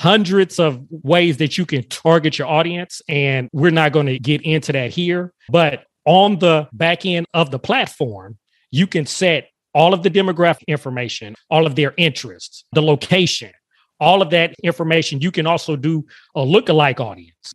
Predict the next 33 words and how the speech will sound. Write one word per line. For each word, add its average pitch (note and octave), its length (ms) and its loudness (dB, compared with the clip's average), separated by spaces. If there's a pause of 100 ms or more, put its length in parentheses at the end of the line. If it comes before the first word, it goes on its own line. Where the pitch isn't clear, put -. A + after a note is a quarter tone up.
(220)
So F#3+ 280 2
if G3 180 2
you F3+ 140 2
already A3+ 300 0
have F3+ 360 0 (160)
an C#3 220 -6
audience C3+ 840 -2 (160)
that F3 240 0
you E3 180 -4
have E3 440 2
on F3 220 0
your D#3 300 2
business E3+ 460 0
profile, C#3 840 -4 (320)
you G3 180 2
can G3 280 2
use F3 360 -2 (200)
that E3 320 0
audience C#3+ 640 -2
and C#3+ 200 -4
do E3 160 2
a C#3 80 0
lookalike C3+ 640 -2
where C#3+ 520 0 (360)
Facebook F3 440 0
will C#3+ 100 0
head E3+ 240 0
out, D#3 240 0
their D3+ 180 -6 (160)
algorithm E3+ 460 2
will B2+ 140 -2
head D#3+ 180 0
out, C#3+ 240 -4